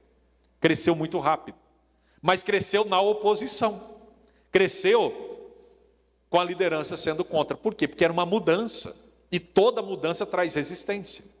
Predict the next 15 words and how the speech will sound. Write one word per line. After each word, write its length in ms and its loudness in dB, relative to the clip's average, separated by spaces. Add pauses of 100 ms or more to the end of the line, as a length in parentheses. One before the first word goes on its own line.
(640)
Felizmente, 960 -2 (220)
nós 240 -2
temos 300 -4
uma 120 -4
liderança 540 0
que 240 -10
compreende 920 -2 (840)
a 140 4
necessidade 720 -2
de 80 -10
se 140 -6
realizar 400 0
a 40 0
escola 300 0
dominical. 520 -6